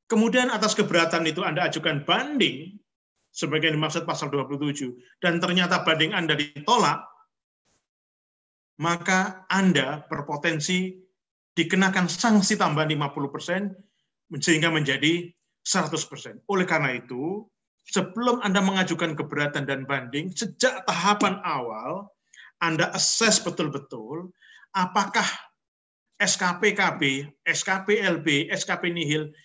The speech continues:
yang diterbitkan oleh D J P itu ada yang benar, ada yang salah, atau bagaimana. Kalau sudah benar, jangan Anda ajukan keberatan,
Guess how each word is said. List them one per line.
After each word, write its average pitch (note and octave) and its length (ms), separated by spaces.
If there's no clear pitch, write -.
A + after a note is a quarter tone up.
yang F3 240
diterbitkan G#3 800
oleh F3+ 160
D D3 80
J C#3+ 160
P B2 320
itu G#3 320
ada F3 160
yang E3 160
benar, D#3 480
ada D#3 200
yang D3+ 160
salah, F3+ 400
atau F#3 160
bagaimana. C3 360
Kalau A#3+ 240
sudah G#3 200
benar, G#3+ 440
jangan F#3+ 240
Anda E3+ 240
ajukan D3+ 400
keberatan, C#3+ 600